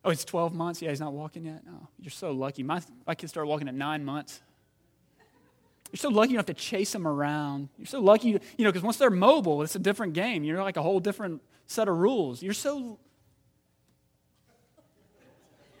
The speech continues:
That's a classic. It's a classic there. Before you know it, you're trying to coach your kid. You know, you get home, "Come on, buddy." You're getting Cheetos out and putting them on the floor, just hoping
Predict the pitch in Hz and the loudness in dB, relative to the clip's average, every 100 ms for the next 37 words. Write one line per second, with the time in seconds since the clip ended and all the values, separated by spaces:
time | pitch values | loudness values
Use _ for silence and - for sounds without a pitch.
0 | - - - - - 190 185 - 190 175 | -20 -20 -20 -20 -2 0 0 4 8 10
1 | 165 117 - - - _ _ _ - - | 8 -2 -10 -14 -14 _ _ _ -12 -8
2 | - 208 190 - 151 147 147 131 160 220 | 4 8 8 6 -2 -2 -2 0 0 6
3 | 226 208 196 202 214 190 180 226 170 - | 6 6 8 10 10 6 2 0 0 6
4 | 220 220 226 180 320 220 247 233 285 226 | 6 6 0 2 10 12 10 8 8 8
5 | 262 202 226 226 233 269 247 - - 403 | 6 8 10 10 8 6 2 0 4 6
6 | 403 381 349 302 320 320 247 269 214 - | 12 12 12 12 12 10 6 4 4 4
7 | 285 262 262 247 247 262 240 247 247 247 | 10 12 12 12 12 12 10 6 6 4
8 | 202 214 233 247 196 - 220 220 294 | 4 8 8 8 6 8 8 8 0